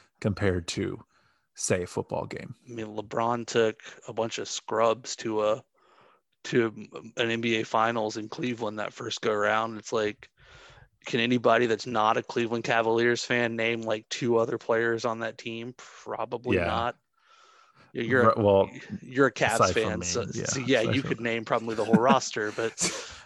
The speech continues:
Speaker 2: <laughs> most of the rest of us are like, uh,
Speaker 1: We had Channing Frye, we had Richard Jefferson, we had Tristan
Speaker 2: <laughs>
Speaker 1: Thompson, we had
Speaker 2: Z-,
Speaker 1: sorry.
Speaker 2: Z-, Zydrunas Ilgauskas.
Speaker 1: He was not on the team at that point. He was on the,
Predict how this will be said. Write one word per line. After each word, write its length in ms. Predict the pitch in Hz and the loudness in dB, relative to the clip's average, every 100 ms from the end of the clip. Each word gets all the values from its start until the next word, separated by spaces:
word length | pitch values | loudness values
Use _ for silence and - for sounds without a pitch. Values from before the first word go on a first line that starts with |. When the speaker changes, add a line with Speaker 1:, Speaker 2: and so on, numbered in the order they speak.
| - | -2
Speaker 2:
<laughs> 260 | - - 185 | 0 2 2
most 320 | 135 - - | 2 2 4
of 60 | |
the 60 | 143 | 8
rest 300 | 135 131 - | 8 6 4
of 100 | 123 | 6
us 200 | 120 - | 6 4
are 60 | 127 | 2
like, 320 | 120 117 - | 4 4 2
uh, 500 | 127 127 123 120 120 117 _ | 2 4 4 2 0 -4 _
Speaker 1:
We 120 | 143 131 | 4 4
had 100 | - | 6
Channing 300 | 160 151 151 | 6 6 6
Frye, 400 | 151 139 135 139 | 6 6 8 6
we 120 | 135 | 4
had 80 | 131 | 2
Richard 320 | 135 151 135 | 0 -2 0
Jefferson, 540 | 131 120 131 - 135 | 0 0 -4 -4 -2
we 60 | 131 | -2
had 100 | 123 | -2
Tristan 260 | 143 131 | -4 -4
Speaker 2:
<laughs> 120 | 139 135 | -4 -2
Speaker 1:
Thompson, 580 | 127 120 120 131 127 127 | 0 0 -2 -2 0 2
we 100 | 127 | 2
had 120 | 131 | 0
Speaker 2:
Z-, 240 | 165 135 - 127 | -6 -12 -12 0
Speaker 1:
sorry. 180 | - - | 4 4
Speaker 2:
Z-, 160 | 143 139 - 147 | 2 -12 -14 -6
Zydrunas 640 | 131 120 127 135 131 127 | -2 0 0 0 0 0
Ilgauskas. 800 | 117 117 123 - 127 123 - - - 143 | 4 4 2 -2 -4 -4 -10 -14 -4 2
Speaker 1:
He 80 | |
was 140 | 143 139 | 4 6
not 180 | 147 160 | 6 8
on 80 | |
the 80 | 151 | 6
team 280 | - 156 139 | 2 2 4
at 100 | 123 | 6
that 200 | 120 113 | 6 4
point. 360 | - 107 95 113 | 0 -2 0 -2
He 100 | 131 | 0
was 160 | 139 | 2
on 220 | 143 143 | 4 4
the, 140 | 143 | 6